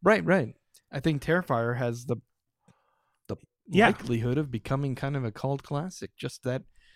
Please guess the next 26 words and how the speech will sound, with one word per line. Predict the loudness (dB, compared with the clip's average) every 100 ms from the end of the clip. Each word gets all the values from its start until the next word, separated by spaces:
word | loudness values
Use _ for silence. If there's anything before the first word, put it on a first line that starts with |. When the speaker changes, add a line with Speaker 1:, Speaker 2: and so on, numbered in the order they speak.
| _ _ -4
Speaker 1:
that | -4 0
dude | 0 0
was | -2 -8
freaky. | -4 -6 -6 -16 -20 _ _ _ _ _ _ -8
Speaker 2:
Yeah, | -6 -6
absolutely. | -6 -6 -6 -8 -14 -18 -20 -20 -20 -20 -20 _ _ 4
Speaker 1:
I |
think | 6 6
that | 4
was | 4
enough | 4 4
for | 2 0
me | 2 2
to, | 0 -2 -4 -10 _ _ _ -6
but | -6 -6 _ -20 _ _ _ _
how | 0 2
long | 4 4
was | 2
the | 2
movie? | 0 0
About | 0 0
an | 0
hour | 0 -2
and |
a | -2
half? | -2 -6